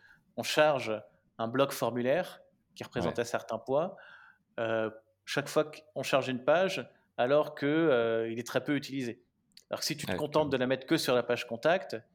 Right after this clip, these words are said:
Speaker 1: c'est autre chose. Mais voilà,
Speaker 2: Ça fait
Speaker 1: comme,
Speaker 2: sens,
Speaker 1: mais
Speaker 2: ouais.
Speaker 1: co-, comme on pourrait capter des gens de temps en temps en plus,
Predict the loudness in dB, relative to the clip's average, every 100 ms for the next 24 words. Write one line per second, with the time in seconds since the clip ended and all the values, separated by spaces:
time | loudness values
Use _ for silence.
0 | _ -8 -2 -2 -2 -8 -10 -14 _ _
1 | _ _ _ _ _ 2 6 6 4 4
2 | 4 4 -2 -8 -16 -6 -4 -2 -4 -6
3 | -20 2 4 4 4 6 6 4 2 2
4 | 2 2 2 0 -2 -2 0 0 0 -2
5 | -4 -4 -4 -8